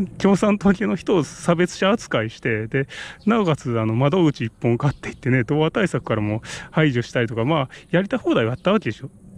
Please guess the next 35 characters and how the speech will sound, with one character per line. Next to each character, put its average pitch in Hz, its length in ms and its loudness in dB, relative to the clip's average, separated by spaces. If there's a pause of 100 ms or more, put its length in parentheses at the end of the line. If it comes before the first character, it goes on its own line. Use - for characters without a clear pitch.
(1120)
う - 20 0
ん、 139 260 0
だ 226 120 2
か 214 80 0
ら、 151 80 2
解 - 320 -2
放 381 180 2
運 440 240 -4
動 247 120 4
の 151 80 4
目 147 200 2
的 202 180 -2
だ 240 100 2
っ - 40 -2
た 147 140 -2
ら 143 80 0
い 220 80 2
い - 20 2
っ 165 40 -4
て - 120 -4
い 123 60 2
う - 20 2
の 120 80 2
も、 110 120 -2
ま 104 80 -6
あ、 - 100 -14
こ 220 100 0
れ 220 60 2
も 214 100 0
嘘 214 240 2
な 147 120 2
ん 113 60 0
で 104 80 -2
す - 140 -6
よ。 92 100 -6